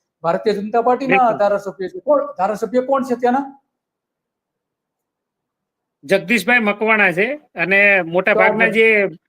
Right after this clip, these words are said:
Speaker 2: અ, શાક-, શાકભાજીના જે વેપારીઓ છે, એ પણ મોટા ભાગના દલવાડી સમાજના છે. કારણ કે અમારા સુરેન્દ્રનગરમાં જે શાક, અ, ભાજીના વ્યવસાય સાથે સંકળાયેલા,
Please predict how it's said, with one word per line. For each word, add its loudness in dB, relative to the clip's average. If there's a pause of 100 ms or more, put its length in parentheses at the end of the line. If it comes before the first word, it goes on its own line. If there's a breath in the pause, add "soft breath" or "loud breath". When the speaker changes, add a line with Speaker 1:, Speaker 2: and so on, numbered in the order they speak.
(220)
Speaker 2:
અ, 0
શાક-, -2
શાકભાજીના 2
જે 2
વેપારીઓ 2
છે, 0
એ 6
પણ -2
મોટા 0
ભાગના 0
દલવાડી 2
સમાજના -2
છે. 0 (380 soft breath)
કારણ 0
કે 2
અમારા 2
સુરેન્દ્રનગરમાં -2
જે 0
શાક, 0
અ, 2 (340 soft breath)
ભાજીના 2
વ્યવસાય 2
સાથે 0
સંકળાયેલા, 0